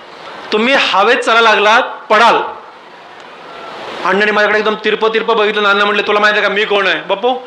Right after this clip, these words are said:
आता मी अण्णांना काय विचारलं? "अण्णा, तुम्ही हवेत चालायला लागलात, पडाल." हा माझा अण्णांना प-, विचारलेला प्रश्न. आणि अण्णा मला म्हणतात, "तुला माहिती आहे का मी कोण आहे?"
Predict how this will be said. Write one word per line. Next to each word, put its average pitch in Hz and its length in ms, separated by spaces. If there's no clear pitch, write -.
आता 220 140
मी 226 180
अण्णांना 247 300
काय 247 220
विचारलं? 240 360
"अण्णा, 220 600
तुम्ही 254 180
हवेत 208 360
चालायला 233 280
लागलात, 208 240
पडाल." 254 460
हा 220 160
माझा 196 300
अण्णांना 220 300
प-, 214 80
विचारलेला 196 460
प्रश्न. 185 300
आणि 208 260
अण्णा 202 200
मला 220 180
म्हणतात, 214 360
"तुला 240 140
माहिती 247 240
आहे 254 100
का 233 60
मी 240 160
कोण 240 240
आहे?" 180 160